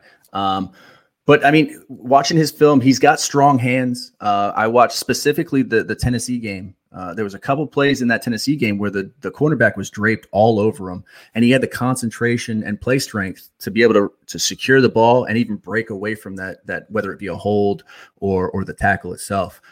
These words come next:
So he has some, some real skills. Uh, he may be also system dependent. He might have to be restricted to a, a slot guy, um,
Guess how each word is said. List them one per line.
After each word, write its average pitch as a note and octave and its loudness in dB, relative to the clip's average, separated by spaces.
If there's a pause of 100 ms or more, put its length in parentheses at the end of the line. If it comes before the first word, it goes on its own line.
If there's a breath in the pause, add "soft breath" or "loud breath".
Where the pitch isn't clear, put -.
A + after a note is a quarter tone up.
(200 soft breath)
So - 2
he B2+ 6
has C#3 4
some, B2+ 0
some A#2+ -4
real B2 4
skills. B2+ -2 (380)
Uh, G2+ -4 (340)
he C3+ 0
may C3+ 2
be B2+ 0
also A2+ 0
system B2 -6
dependent. G#2+ -6
He G#2 -8
might G#2 -6
have G#2+ -6
to - -20
be G2 -10
restricted G2+ -6
to G2 -4
a, F#2 -4
a G2 -8
slot F#2+ 0
guy, G2+ 0 (340)
um, F#2 -6